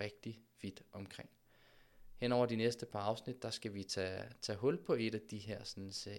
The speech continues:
emner, eller en af de her retninger, nemlig Agile Marketing, eller Agile i en marketing-kontekst,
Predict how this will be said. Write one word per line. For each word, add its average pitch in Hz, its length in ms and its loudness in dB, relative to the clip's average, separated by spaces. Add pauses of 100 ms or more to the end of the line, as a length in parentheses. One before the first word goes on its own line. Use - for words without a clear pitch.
emner, 117 420 -2
eller 101 220 -2
en 85 120 -4
af 101 60 -4
de 107 140 -12
her 110 260 -8
retninger, 107 400 -6 (480)
nemlig 107 440 -2 (400)
Agile 104 500 2 (180)
Marketing, 98 760 -2 (180)
eller 107 300 -10 (360)
Agile 107 460 0
i 101 80 -4
en 92 140 -4
marketing-kontekst, 104 1300 -4